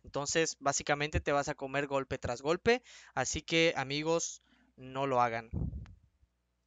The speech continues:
Ahora bien, con Killmonger deben de tener muchísimo cuidado,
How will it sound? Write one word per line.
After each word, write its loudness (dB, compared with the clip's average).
Ahora 10
bien, 4
con -4
Killmonger 2
deben 0
de -2
tener -2
muchísimo -2
cuidado, 4